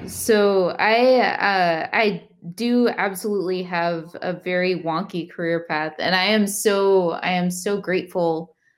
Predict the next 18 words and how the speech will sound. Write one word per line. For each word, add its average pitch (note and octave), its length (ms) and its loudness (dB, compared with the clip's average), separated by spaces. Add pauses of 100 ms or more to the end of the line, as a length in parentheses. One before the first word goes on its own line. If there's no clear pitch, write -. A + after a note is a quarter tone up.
(140)
um, D#3+ 560 -4
for F3+ 260 2
the, D#3+ 680 2
for F#3 120 0
the F3 140 2
opportunities F3 800 -2
that D#3+ 120 -6
I've D#3+ 140 -2
had E3 400 -2
to, D#3+ 380 -2
to - 140 -6
grow E3+ 400 2
and E3 320 -2
to, D#3+ 460 -2
to - 180 -8
kind E3 240 -4
of, D#3+ 180 -4 (260)
uh, D3+ 300 -2